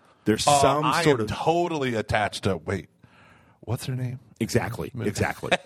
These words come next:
Speaker 2: <laughs>
Speaker 1: exactly. Like, Endgame, for how dumb it is, and it's dumb, it's, there's at least a little bit of, like, there's, I mean, like,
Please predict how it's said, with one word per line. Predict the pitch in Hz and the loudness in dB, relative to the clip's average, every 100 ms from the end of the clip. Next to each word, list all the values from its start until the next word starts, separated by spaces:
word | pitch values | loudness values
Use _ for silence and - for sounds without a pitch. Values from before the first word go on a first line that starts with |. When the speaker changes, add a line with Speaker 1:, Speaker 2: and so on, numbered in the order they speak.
| 202 | -2
Speaker 2:
<laughs> | - | 0
Speaker 1:
exactly. | 180 208 - 85 - - - 117 - - - _ _ _ | -2 0 -2 -2 -6 -8 -8 -10 -12 -20 -20 _ _ _
Like, | 101 120 104 - | 0 0 -2 -2
Endgame, | 139 156 151 139 131 95 | 0 2 0 0 -2 -4
for | - 113 | -4 -2
how | 98 123 | 0 -2
dumb | 90 123 127 | 0 0 2
it | 127 | 0
is, | 120 95 85 87 | 0 0 -2 -2
and | 123 | 0
it's | 131 92 | -2 -4
dumb, | 78 135 104 98 - | 0 2 2 -2 -2
it's, | 107 - - - _ _ - | -2 -2 -8 -10 _ _ -2
there's | 117 107 | 0 0
at | 117 | 0
least | 170 - | 0 0
a | |
little | 110 113 123 151 135 | 0 2 2 2 2
bit | 120 | 0
of, | 110 | -2
like, | 95 92 82 - - _ _ _ _ _ _ _ _ _ _ _ _ _ _ _ _ _ _ _ | -2 -2 -2 -6 -8 _ _ _ _ _ _ _ _ _ _ _ _ _ _ _ _ _ _ _
there's, | - 110 123 - - - | -4 2 2 0 -4 -2
I | |
mean, | 120 117 107 - | 0 0 -4 -4
like, | 113 101 - | -2 -2 -6